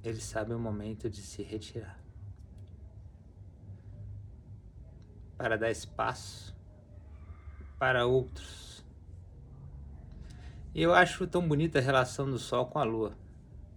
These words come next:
A lua por si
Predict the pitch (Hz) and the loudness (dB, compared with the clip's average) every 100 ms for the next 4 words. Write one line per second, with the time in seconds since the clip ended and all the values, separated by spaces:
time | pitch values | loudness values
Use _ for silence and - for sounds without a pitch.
0 | - - - - - - - - - - | -18 -18 -18 -18 -18 -18 -18 -18 -18 -18
1 | - - - - - - - - - - | -20 -20 -18 -16 -16 -16 -18 -18 -16 -16
2 | - - - 156 175 202 - - - - | -16 -6 2 4 8 8 8 2 0 -2
3 | 123 | -4